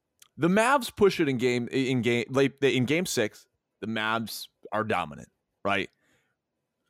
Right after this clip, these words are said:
They push it to game seven. You can chalk it up to the Mavs stadium is very lively. Like, it's getting on par with T D Garden. Like,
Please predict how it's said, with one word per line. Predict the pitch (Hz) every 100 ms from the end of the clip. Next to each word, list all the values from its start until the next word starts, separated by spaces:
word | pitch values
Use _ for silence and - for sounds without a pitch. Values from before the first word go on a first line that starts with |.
| -
They | 101 104 135
push | 175 160
it | 147
to | 127
game | 135 131
seven. | 117 120 107 101 98 95 _
You | 101 110
can | 104
chalk | - 123 123
it | 127
up | 120
to | - 117
the | 98
Mavs | 98 104 120 120
stadium | - 107 117 117 113
is | 90 85
very | 90 110 127
lively. | 113 104 104 104 104
Like, | 98 92
it's | 98 -
getting | 113 113
on | 107 104
par | 110 110
with | 95
T | - 117
D | 120
Garden. | 107 101 98 98 90
Like, | 87